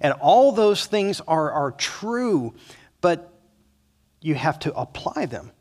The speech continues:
to you, okay? And appropriation is kind of like, here is this garment, this robe, and this robe is,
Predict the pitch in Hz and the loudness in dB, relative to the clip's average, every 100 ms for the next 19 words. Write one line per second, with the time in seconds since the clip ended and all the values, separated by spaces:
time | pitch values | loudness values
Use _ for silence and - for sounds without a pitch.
0 | - 120 98 165 - _ _ _ _ _ | -16 -14 -12 -14 -16 _ _ _ _ _
1 | _ _ _ _ 120 - 113 147 - _ | _ _ _ _ -20 -6 -6 -6 -12 _
2 | _ _ - 147 143 - 214 - 160 208 | _ _ 0 0 0 0 -2 0 2 2
3 | 247 - 170 139 147 - - 170 165 143 | 0 -2 -2 -2 -4 -4 -2 0 0 2
4 | 143 147 - - - - _ _ _ _ | 4 2 -2 -16 -20 -20 _ _ _ _
5 | _ _ _ _ _ - 180 190 196 156 | _ _ _ _ _ -2 4 4 4 2
6 | 156 139 - - 131 143 131 - - - | 2 0 -4 -6 0 2 2 -6 -12 -16
7 | _ _ _ _ - 147 196 202 120 139 | _ _ _ _ -6 0 2 2 -2 -6
8 | - - 143 123 - - 135 208 143 113 | -12 -8 -6 -6 -10 -4 -2 0 -2 -6
9 | 120 _ _ _ _ _ _ _ _ _ | -12 _ _ _ _ _ _ _ _ _
10 | - 131 123 - 143 190 240 202 160 - | -4 -2 -2 -4 0 2 2 0 -2 -4
11 | 143 135 123 127 127 - - | 0 0 0 -4 -6 -10 -12